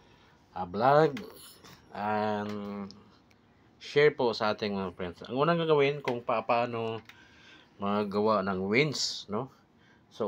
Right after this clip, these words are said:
una, pupunta tayo sa ating site sa L I S. L I S. L I S. Ang liit nito.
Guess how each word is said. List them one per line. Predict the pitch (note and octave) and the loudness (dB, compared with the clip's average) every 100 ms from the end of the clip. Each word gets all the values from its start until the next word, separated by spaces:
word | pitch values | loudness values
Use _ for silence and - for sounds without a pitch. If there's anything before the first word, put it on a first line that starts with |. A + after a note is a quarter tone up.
| B2 | 0
una, | D#3 B2 | 0 -2
pupunta | A2 A#2 B2 A#2+ | -4 -4 -2 0
tayo | A#2 A2+ A2 | 2 2 0
sa | - G#2 G#2+ C3+ D3+ _ _ _ _ _ _ - | 0 0 2 0 -4 _ _ _ _ _ _ -10
ating | G#2+ G#2+ G#2+ G#2 G#2+ A#2+ C3+ C3+ _ _ _ - - _ _ _ _ _ _ - _ | -8 -6 -2 0 0 -2 -8 -14 _ _ _ -20 -20 _ _ _ _ _ _ -20 _
site | - A2+ A2+ A2 | -6 -2 -2 -2
sa | F#2 D#2 D2 | -8 -8 -8
L | G2 | -6
I | F2+ F2 G2 | -4 -4 -2
S. | F#2 - - - _ _ _ - - F#2 | -4 -8 -18 -20 _ _ _ -20 -18 -12
L | F#2 | -8
I | G2+ F#2 G#2 G#2+ A#2+ C#3 | -6 -4 -2 0 0 -2
S. | - - - - - _ _ _ _ _ _ _ _ _ _ _ _ _ | -6 -14 -16 -18 -20 _ _ _ _ _ _ _ _ _ _ _ _ _
L | A#2 C3 G2 | -8 -6 -6
I | G2 D2+ F#2+ - | -6 -6 -8 -8
S. | - - - - _ _ _ _ _ _ _ _ _ _ _ _ _ _ _ F2 | -14 -18 -20 -20 _ _ _ _ _ _ _ _ _ _ _ _ _ _ _ -18
Ang | F2 | -16
liit | F2 F2 F#2 | -16 -16 -16
nito. | E2+ | -12